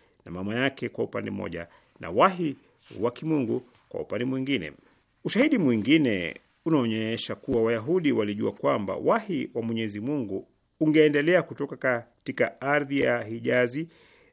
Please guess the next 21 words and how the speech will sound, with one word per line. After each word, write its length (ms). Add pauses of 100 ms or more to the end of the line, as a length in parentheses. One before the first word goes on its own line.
na 260
kupitia 400
kizazi 380
cha 180
Ismail, 760 (520)
na 560
ni 140
bishara 680
ya 160
Nabii 320
Isaya 540
kuhusu 720 (420)
dini 220
mpya 320
miongoni 460
mwa 260
Waarabu 720 (260)
na 300 (200)
watoto 400
wa 80
Ismail. 480